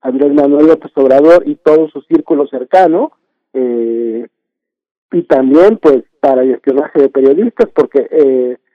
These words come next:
eh, eh, justamente ha crecido el universo de periodistas que están dentro de estas listas. Tú lo decías, en los casos de Proceso solo se conocía uno, que era el caso de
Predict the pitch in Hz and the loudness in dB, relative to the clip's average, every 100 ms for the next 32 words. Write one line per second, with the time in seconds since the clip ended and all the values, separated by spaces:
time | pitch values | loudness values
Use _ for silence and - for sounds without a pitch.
0 | _ _ - 65 123 - - 170 147 - | _ _ -8 -6 -4 -8 -8 -4 -4 -6
1 | - 185 190 180 160 175 180 165 165 151 | -2 0 2 2 2 2 2 2 0 -2
2 | 160 165 151 139 151 156 175 143 131 139 | -2 0 0 2 0 0 -4 -2 -2 -2
3 | 143 165 - 127 - 160 147 135 123 120 | -6 -10 -10 -6 0 0 0 -4 -4 -4
4 | - 110 165 185 - 196 - _ _ _ | -6 -10 -8 -8 -2 -2 -2 _ _ _
5 | _ 139 139 135 135 175 190 208 - - | _ -2 2 2 0 2 4 2 -2 -12
6 | 127 131 190 185 180 175 156 175 170 - | -8 -4 -4 -2 -2 0 -2 -4 -10 -2
7 | 180 175 175 151 139 - 190 254 202 - | 0 0 -4 -2 -2 0 2 2 -2 -4
8 | 143 147 147 143 - 147 113 | -4 -4 -2 -4 -2 -2 -4